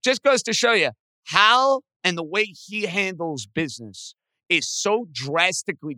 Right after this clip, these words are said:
different from the way his dad handled business. And there are some elements of George. And for you young, young Yankee fans who maybe didn't know this, George was hated.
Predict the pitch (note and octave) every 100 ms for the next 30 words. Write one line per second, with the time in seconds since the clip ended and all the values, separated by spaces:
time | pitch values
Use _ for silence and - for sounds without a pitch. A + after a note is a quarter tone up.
0 | G2+ D3+ C#3 A#2+ G2 _ _ _ F#3 D#3
1 | C#3+ D#3 C#3+ D3 A#2+ C#3+ C3 A2+ F#2+ _
2 | _ C#3+ C#3 A#2 G2+ A#2 - - - G3
3 | A3+ C#4 D#4+ D4+ D4 D#4 D4 C4+ F#3+ C#4
4 | C4+ - - _ _ F3 F3+ F3+ _ -
5 | F#3 A#3+ B3 C#4 A3+ G#3 F#3 A3+ B3+ B3
6 | B3+ A#3+ F#3 G3 D3+ F3+ G3 A3 A3 F#3+
7 | F3+ G#3+ D#3 B2 - _ _ G3 C4+ B3+
8 | A3+ D#3+ A#3+ E3